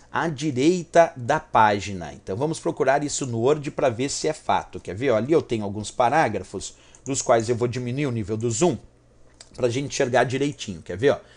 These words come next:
selecionei o primeiro parágrafo e nós vamos clicar ali na guia página inicial, pessoal. Quando a gente clica na guia página inicial, aparece esse grupo parágrafo com os tipos de alinhamento.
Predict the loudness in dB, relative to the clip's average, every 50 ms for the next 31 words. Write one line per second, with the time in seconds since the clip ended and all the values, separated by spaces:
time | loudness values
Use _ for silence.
0 | -20 -20 _ -10 0 0 4 4 4 4 4 0 2 2 2 2 0 0 0 -4
1 | -4 -2 -4 -6 -6 -6 0 2 2 4 4 4 2 2 2 2 0 0 0 0
2 | -4 -4 -4 -6 -16 _ _ _ _ _ -10 -6 -2 0 0 0 0 0 0 4
3 | 4 4 6 4 0 -2 -2 -2 -2 -2 -4 -4 -4 -6 -6 0 2 2 4 4
4 | 2 0 -2 -2 -4 -4 -4 -4 0 0 0 -2 -2 _ 0 2 4 4 2 0
5 | -2 -4 -2 -2 0 -2 -2 -2 -2 0 0 0 0 -2 -6 -12 -12 -12 -10 -10
6 | -10 -12 -12 -20 -20 _ _ _ _ _ _ _ -20 -20 -20 -14 -4 0 0 2
7 | 2 2 0 -2 -2 -4 -4 -2 -2 -2 0 0 0 0 0 -2 -2 0 0 -2
8 | -2 0 2 2 4 4 2 -2 -6 -8 -8 -8 -8 -8 -8 -2 0 0 2 0
9 | -2 -4 -8 _ -20 -20 _ -4 -4 -2 0 2 2 2 2 0 -2 -4 -4 -4
10 | -4 -4 -4 -2 -2 -4 -4 -4 0 0 2 4 4 4 2 2 -4 -4 -8 -10
11 | -8 -8 -6 -6 -8 -6 -8 -6 -4 -4 -2 2 2 2 2 0 -2 -2 -2 0
12 | 0 -2 -2 -2 -2 -4 -6 -10 -16